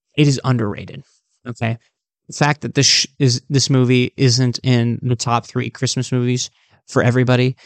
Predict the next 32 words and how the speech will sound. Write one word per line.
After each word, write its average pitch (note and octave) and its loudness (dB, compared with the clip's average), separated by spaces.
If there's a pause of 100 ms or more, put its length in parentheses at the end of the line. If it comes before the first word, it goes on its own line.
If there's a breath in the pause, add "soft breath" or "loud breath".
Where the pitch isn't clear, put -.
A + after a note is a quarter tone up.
(120)
is A#2+ -4
insane A#2 0
to A#2 -6
me, G#2 -10 (300)
okay? A#2+ 2 (180 soft breath)
First D3 2
of B2+ -2
all, A#2+ 0
it's - -2
my C3 4
favorite A#2 0
Christmas A#2+ -4
movie A#2 -4
all G#2+ -8
time. - -14 (480)
Hands B2+ 2
down, - -6
right? A2+ -6 (160 loud breath)
My C3+ 2
family C3 2
gets B2 0
together, B2 2
we B2 4
watch A#2+ 2
it B2 -2
every B2+ -4
year. A2+ -6 (220 soft breath)
It's - -4
iconic. A2+ -4 (320 soft breath)
It's - -2
a C#3+ 0
classic. - -4